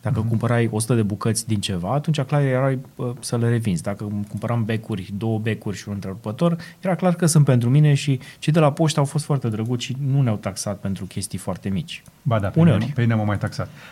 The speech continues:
Speaker 2: Mai avem, uh, un, uh, studiu Breitbart care spune că smart speakerele, uh, ascultă atât de atent încât pot detecta chiar și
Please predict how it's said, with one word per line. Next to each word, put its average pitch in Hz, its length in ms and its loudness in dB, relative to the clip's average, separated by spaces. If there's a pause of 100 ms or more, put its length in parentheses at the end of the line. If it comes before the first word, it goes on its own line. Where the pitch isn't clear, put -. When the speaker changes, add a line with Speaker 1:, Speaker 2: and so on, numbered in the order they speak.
Speaker 2:
Mai 135 180 4
avem, 165 240 6
uh, 175 80 6
un, 160 340 8
uh, 156 140 8
studiu 147 320 6
Breitbart 127 500 4
care 120 160 2
spune 156 280 4
că 131 260 4
smart 147 300 4
speakerele, 127 720 2 (100)
uh, 123 480 4
ascultă 127 840 2 (220)
atât 117 260 0
de 156 60 4
atent 139 360 4
încât 127 280 2
pot 160 140 2
detecta 131 640 2
chiar 131 240 2
și 123 400 2